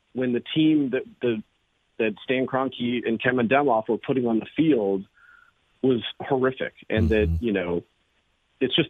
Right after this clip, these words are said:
Speaker 1: it wasn't exclusive to Saint Louis that they didn't want to come out and cheer for a team that, that was so mediocre.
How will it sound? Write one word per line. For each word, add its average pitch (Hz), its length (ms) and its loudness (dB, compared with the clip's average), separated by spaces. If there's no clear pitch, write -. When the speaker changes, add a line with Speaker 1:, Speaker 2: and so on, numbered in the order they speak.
Speaker 1:
it 147 680 0
wasn't 156 340 2
exclusive 139 720 2
to 127 180 -4
Saint 123 200 0
Louis 117 320 2
that 120 120 -2
they 120 120 2
didn't 131 240 2
want 120 180 2
to 113 120 -4
come 113 180 0
out 107 380 0
and 101 140 -6
cheer 113 380 0
for 101 380 0
a 101 60 -2
team 120 220 2
that, 104 160 0
that 107 180 0
was 104 160 2
so 120 160 2
mediocre. 110 600 0